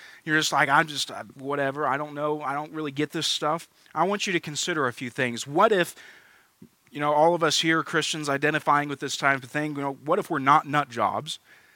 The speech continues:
And maybe there's something to this soul and anchor stuff. The Bible teaches we were made in God's image.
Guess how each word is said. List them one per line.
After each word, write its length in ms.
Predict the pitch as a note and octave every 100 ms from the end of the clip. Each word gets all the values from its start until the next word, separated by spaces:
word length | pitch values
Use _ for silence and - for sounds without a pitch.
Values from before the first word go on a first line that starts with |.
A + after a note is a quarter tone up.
| -
And 160 | B2+ D3+
maybe 260 | F#3 G3
there's 260 | D#3+ D3+ C3+
something 600 | - G#3 G#3+ - C#3 B2+
to 120 | D#3+
this 140 | D3
soul 380 | - - E3+ D#3
and 80 | C#3
anchor 240 | A#2+ -
stuff. 480 | F#2 - - - - _ _ _ _ _ _ _ _ _ _ _ _ _ _ _ _ _ _ _ _ _
The 80 | C#3
Bible 320 | D3 G3 G3
teaches 480 | E3+ G3 F#3 F3+ D3+
we 100 | D#3
were 120 | D3
made 260 | C#3 D#3+ F3
in 80 | D#3
God's 320 | D3+ C#3 C3+
image. 460 | E3 F#3+ D#3+ -